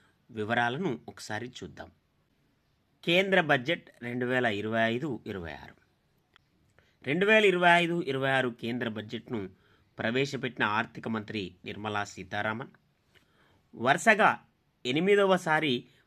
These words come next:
బడ్జెట్ను ప్రవేశపెట్టిన ఆర్థిక మంత్రి నిర్మల.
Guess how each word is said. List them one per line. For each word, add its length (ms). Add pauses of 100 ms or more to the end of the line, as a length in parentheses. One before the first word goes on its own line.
(120)
బడ్జెట్ను 540
ప్రవేశపెట్టిన 1000
ఆర్థిక 400
మంత్రి 540
నిర్మల. 360